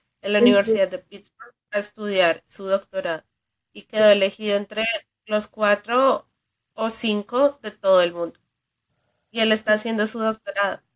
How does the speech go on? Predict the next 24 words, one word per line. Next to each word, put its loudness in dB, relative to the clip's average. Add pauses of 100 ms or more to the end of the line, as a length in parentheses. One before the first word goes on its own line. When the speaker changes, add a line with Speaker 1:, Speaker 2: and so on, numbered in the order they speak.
(480)
Speaker 1:
Y -6
es -6
como, 6
Speaker 2:
Sí. -12 (240)
Speaker 1:
<laughs> -6 (100)
¿qué? 0 (260)
Speaker 2:
Es 4 (100)
como, -4
guau. 2 (180)
Sí, 4
y 2
digamos, 4
ah, 2 (380)
quiero 4
que -4
cerremos -2
con 0
esta, 2 (120)
esta -2
conexión 2
de -4
historias. 0 (680)
Tengo 2
una, -4